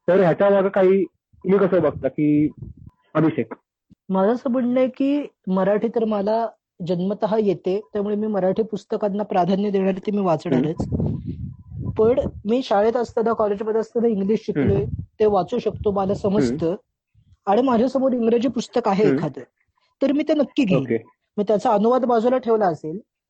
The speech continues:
Speaker 2: पण माझं हे म्हणणं पडतं की मला ती भाषा येते.
Speaker 1: हम्म.
Speaker 2: मी अगदी, मी काय, माझं प्रभुत्व नसेल त्या भाषेवर,
Speaker 1: हम्म.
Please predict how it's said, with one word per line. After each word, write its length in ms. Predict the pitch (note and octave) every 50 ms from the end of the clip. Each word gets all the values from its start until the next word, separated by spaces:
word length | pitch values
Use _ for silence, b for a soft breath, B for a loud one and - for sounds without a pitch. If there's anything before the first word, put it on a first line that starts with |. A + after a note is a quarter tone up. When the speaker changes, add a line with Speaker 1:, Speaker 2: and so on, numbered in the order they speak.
| _ _ _ -
Speaker 2:
पण 100 | A3+ A3
माझं 220 | A3 A3+ G#3+ G#3
हे 60 | B3+
म्हणणं 260 | C4 C4 B3+ C4 C4+
पडतं 240 | - C#4 B3+ A3 C4+
की 100 | A3 C#4+
मला 280 | C#4 B3 G#3+ G#3+ A3 B3
ती 120 | A#3+ C#4+
भाषा 280 | A#3+ B3+ A#3 A#3 - D4 C#4
येते. 280 | B3 G3+ - D3+ B2+
Speaker 1:
हम्म. 100 | B2 D3+ G3 - _ _ _ _ _ _ _ _ _ _ _ -
Speaker 2:
मी 100 | F3+ G3+
अगदी, 280 | G3 F3+ F3+ F#3 A3+
मी 80 | A3 A#3+
काय, 200 | A#3 A#3+ A3+ A3+
माझं 160 | A3 G3 A3+ A#3
प्रभुत्व 380 | - A3 G#3 G3+ A#3 A#3+ C4+
नसेल 300 | C4 B3+ A#3+ - C4 B3
त्या 120 | A3+ B3 A3
भाषेवर, 380 | F#3+ F3 D#3+ - - D3+ D#3
Speaker 1:
हम्म. 100 | D#3+ C3